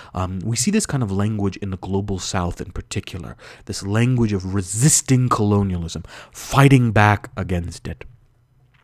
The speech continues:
The next figure I want to talk about is Al-Afghani. So th-,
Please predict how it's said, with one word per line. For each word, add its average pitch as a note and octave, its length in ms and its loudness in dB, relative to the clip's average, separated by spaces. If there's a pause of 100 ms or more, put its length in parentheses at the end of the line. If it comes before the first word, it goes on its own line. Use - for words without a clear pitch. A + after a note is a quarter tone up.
(340)
The G2 80 -4
next D#3 300 0
figure F#2 300 -2
I F2+ 40 -2
want F2+ 160 -2
to E2+ 60 -6
talk - 220 -10
about E2+ 240 -10
is - 180 -14
Al-Afghani. F2 680 -8 (480)
So - 160 0
th-, - 360 -6